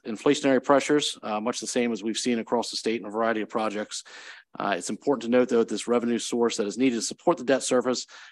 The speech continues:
does not change, uh, from the original bill from last year. So essentially, there's no additional,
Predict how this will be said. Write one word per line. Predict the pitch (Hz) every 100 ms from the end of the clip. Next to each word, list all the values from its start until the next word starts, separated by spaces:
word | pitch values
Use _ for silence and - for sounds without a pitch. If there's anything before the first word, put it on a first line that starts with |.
| _
does | 127 127
not | 139 135
change, | 156 139 113 107 - - - _
uh, | 113 113 110
from | - 120
the | 117
original | 120 107
bill | 110 117
from | 110 113
last | 113 107 -
year. | 104 95
So | -
essentially, | 101 - 107 113
there's | 104 101
no | 117 117
additional, | 107 110 - 107